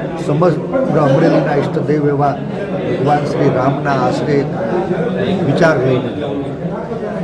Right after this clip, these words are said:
કે અમરેલીની જેમ પહેલાં મારું ઘર એવું અમરેલી, અમરેલી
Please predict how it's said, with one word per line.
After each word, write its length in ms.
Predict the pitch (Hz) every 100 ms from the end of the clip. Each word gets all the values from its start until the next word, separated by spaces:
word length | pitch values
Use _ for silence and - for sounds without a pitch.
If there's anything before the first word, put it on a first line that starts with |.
| 185 196 - 147
કે 60 | 127
અમરેલીની 560 | 120 147 165 160 147 139
જેમ 220 | 127 147 - 185 185 180 - - - - - - -
પહેલાં 520 | 151 165 165 - - - - - 147 147
મારું 240 | 156 160 143
ઘર 140 | 151 160
એવું 280 | 156 156 156 - - 190 - - -
અમરેલી, 460 | 151 156 165 160 165 165 - - 202 190 -
અમરેલી 680 | - 143 151 160 160 156